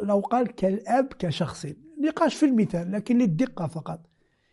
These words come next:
شخص الأب، ليس الأب، ليس الأب الشخص بعنوان الأبوة، شخص الأب. يعني يكون، لا يكون، آه، والداً، لا يكون أباً، لأننا بعد، آه،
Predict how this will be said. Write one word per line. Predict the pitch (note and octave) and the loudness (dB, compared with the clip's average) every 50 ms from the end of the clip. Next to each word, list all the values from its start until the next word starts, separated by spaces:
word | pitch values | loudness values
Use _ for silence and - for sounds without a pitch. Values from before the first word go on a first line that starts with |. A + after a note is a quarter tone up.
| _ _ _ | _ _ _
شخص | - - - - C#4 D#4+ B3+ - - - - - | -10 2 8 12 12 12 12 10 4 -2 -2 -2
الأب، | F3+ F3+ F#3+ D#3+ D3 C3+ D3+ | -2 -2 -2 -2 -2 2 4
ليس | F#3 A#3 A#3 - - | 6 6 6 6 6
الأب، | G#3 F#3+ - - F#3 D#3+ C3+ - F3+ | 4 2 2 2 0 0 0 0 2
ليس | F3 G#3+ B3 A3+ B3 | 4 4 6 6 6
الأب | B3+ A#3+ - A#3 - - C4+ D4 B3+ F3 D3+ D#3+ - - - | 4 4 4 0 0 4 4 6 6 4 2 -2 -4 -8 -8
الشخص | G3 E3+ - - F3+ - - G3 | -8 0 2 2 2 2 2 2
بعنوان | F3+ G3+ E3+ F#3 G3+ G#3 A3 G#3+ G3+ | 2 4 4 4 4 6 6 6 4
الأبوة، | F#3+ F3+ E3 E3+ D#3 D3+ D#3 C#3 C#3 - - - _ _ _ _ _ | 4 2 2 2 2 2 2 0 -4 -8 -16 -20 _ _ _ _ _
شخص | - - - B3+ A#3 - - - - | -10 6 8 8 8 8 6 -2 -4
الأب. | C#3+ D3 - D3 D3 - - - _ _ _ _ _ _ _ _ _ _ _ _ _ _ _ _ _ _ - | -4 -4 -6 -8 -10 -12 -14 -20 _ _ _ _ _ _ _ _ _ _ _ _ _ _ _ _ _ _ -4
يعني | F#3 F3+ E3 G3 A3 A#3 | -2 0 2 4 6 6
يكون، | A#3 A#3 A#3 - C4+ B3 B3 B3+ B3+ B3+ B3 A#3 G#3 G#3 A3 | 6 6 4 4 4 4 6 4 4 2 0 -2 -2 0 4
لا | C4+ C4+ A#3 | 4 6 4
يكون، | G3+ - G3+ F#3+ F#3 F#3 - - - - - - _ _ _ _ _ _ _ - G#3 | 4 4 4 2 2 0 -4 -10 -18 -18 -20 -20 _ _ _ _ _ _ _ -10 -8
آه، | F3 E3+ E3 E3 - E3+ | -6 -4 -4 -4 -4 2
والداً، | E3 E3+ G3 G#3 G3+ F#3+ G3 G#3+ F#3 D3+ E3 D#3+ | 6 8 10 12 12 12 10 8 6 6 4 4
لا | D#3+ D#3+ E3+ F#3 G3 F#3 | 2 4 6 8 10 10
يكون | E3 F3 E3+ E3 D#3+ E3+ | 8 6 2 0 0 0
أباً، | F3 E3+ D3 D3+ D#3 F3 - - - - - _ _ _ _ _ _ _ _ _ _ _ _ _ _ - | 0 0 0 0 -2 -4 -8 -14 -20 -20 -20 _ _ _ _ _ _ _ _ _ _ _ _ _ _ -2
لأننا | D#3 D#3 D#3+ E3+ E3+ E3+ F3 | 0 2 2 2 2 2 2
بعد، | E3 F3+ F3 E3 E3+ D#3 D3+ D#3+ - - - - F#3 | 2 2 0 -2 -4 -6 -8 -10 -12 -18 -16 -10 -8
آه، | E3 E3 D#3+ D#3+ D#3+ D#3 D#3+ E3 - - - - - - - - - | -6 -6 -6 -6 -6 -6 -6 -6 -6 -8 -8 -10 -10 -12 -12 -12 -12